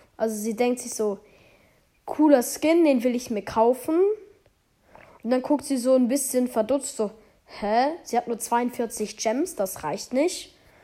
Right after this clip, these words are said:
Und dann guckt sie so ganz so, „Ach komm schon.“ Weil sie hat nicht mal Spike. Ähm, vielleicht ist euch ein Fehler in diesem, also das ist einfach so, wenn du siehst so einen Skin und dann siehst du erst,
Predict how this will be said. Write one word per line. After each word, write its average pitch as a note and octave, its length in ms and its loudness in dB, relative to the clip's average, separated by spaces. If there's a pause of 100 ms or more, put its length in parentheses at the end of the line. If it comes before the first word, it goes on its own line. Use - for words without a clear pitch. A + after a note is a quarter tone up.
(300)
Und A#3 60 -2
dann B3+ 80 2
guckt C#4 240 2
sie C4 120 -2
so A#3 200 0
ganz B3+ 600 0
so, G#3+ 300 2 (520)
„Ach - 260 -12
komm - 240 -10
schon.“ - 420 -10 (240)
Weil G#3+ 140 0
sie B3 180 2
hat D4 240 8
nicht A3+ 240 -2
mal F3 220 -4
Spike. - 480 -8 (1900)
Ähm, C#4+ 220 8
vielleicht C4+ 400 -2
ist C4+ 160 -6
euch C4+ 200 -2
ein A3 80 -2
Fehler D4+ 540 0
in G#3 100 -6
diesem, G3 260 -10
also A#3 380 2
das - 560 -4 (720)
ist - 180 -6
einfach A3 220 -4
so, A#3 240 0 (300)
wenn A#3+ 100 0
du C4 80 4
siehst C#4 320 4
so A3+ 60 -4
einen A3 100 -4
Skin D#4+ 480 4 (440)
und A#3+ 120 -2
dann B3 200 2
siehst A#3 240 2
du A#3 60 -2
erst, A#3 520 2